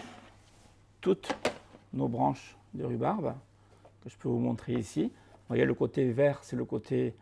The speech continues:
euh, chair, et le côté rouge, c'est le côté peau. On va prendre donc une plaque à pâtisserie, comme celle-ci. On aura même besoin de deux plaques pour faire la recette à la maison. Là, je vais faire juste une plaque pour vous montrer.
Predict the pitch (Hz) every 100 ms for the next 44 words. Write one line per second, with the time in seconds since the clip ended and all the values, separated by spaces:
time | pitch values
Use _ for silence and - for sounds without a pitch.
0 | - - 131 117 117 - 156 165 117 -
1 | - - - 123 120 127 117 113 127 156
2 | 170 - 123 - 120 - - - - -
3 | - - - - - - - 190 190 -
4 | 175 151 127 131 - - - - 190 180
5 | 147 - 160 143 - - - 220 226 -
6 | 131 - 131 139 - - - - - -
7 | - - - - 180 143 127 131 202 -
8 | - - - - - - 135 131 143 160
9 | 151 147 165 165 127 123 165 170 165 170
10 | 135 139 110 147 135 131 127 143 139 127
11 | 120 127 220 - - - 127 143 147 131
12 | 127 139 123 170 175 156 165 - 135 123
13 | 120 117 - 123